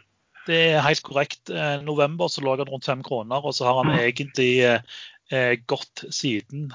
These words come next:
Speaker 1: Og så når, eh, folk begynte å se, eh,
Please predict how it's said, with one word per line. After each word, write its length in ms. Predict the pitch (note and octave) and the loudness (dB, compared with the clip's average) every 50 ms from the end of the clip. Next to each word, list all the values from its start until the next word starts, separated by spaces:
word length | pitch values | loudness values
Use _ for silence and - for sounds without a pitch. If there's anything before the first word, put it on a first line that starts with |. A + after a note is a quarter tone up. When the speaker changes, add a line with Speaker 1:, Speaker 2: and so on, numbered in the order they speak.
| - F#3+ - | -14 -12 -6
Speaker 1:
Og 100 | D#3 C3+ | -4 -4
så 560 | B2+ - - - - C#3 C3+ C3 B2+ B2+ B2 | -2 -2 -2 -2 0 2 2 4 4 4 4
når, 400 | A#2+ B2+ B2+ B2+ C3 A#2+ A#2+ B2+ B2+ B2 | 2 2 2 2 2 2 0 0 4 4
eh, 260 | B2 A#2+ A#2+ A#2+ A2+ A#2 - - - - - - _ - | 6 6 6 4 2 0 -4 -14 -16 -16 -16 -18 _ -6
folk 260 | - - C3+ B2+ - - | 2 2 2 2 2 -4
begynte 300 | - C3 A#2 - - C3+ | -8 -10 -8 -4 -4 -4
å 40 | |
se, 200 | - - - C#3 | -2 0 0 2
eh, 1160 | B2+ B2+ B2 B2 B2+ B2+ B2+ B2 B2 B2 B2+ C3 D3+ D#3+ D3+ D3 D3 D3+ D#3+ E3 - - - | 4 4 6 6 6 6 6 6 4 4 2 2 0 -2 -2 -2 -2 -2 -2 -2 -4 -4 -4